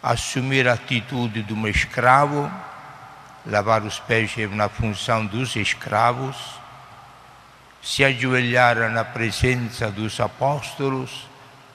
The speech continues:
e lavar a eles, lavar a eles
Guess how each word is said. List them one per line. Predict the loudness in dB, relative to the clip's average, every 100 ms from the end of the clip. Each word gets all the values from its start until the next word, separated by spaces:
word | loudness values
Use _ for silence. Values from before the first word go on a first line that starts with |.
| -16
e | -2 2
lavar | 2 2 0 2
a | 2
eles, | 2 2 0 -6 -8 -12 0
lavar | 2 4 4 2
a | 2
eles | 0 0 -2 -6 -8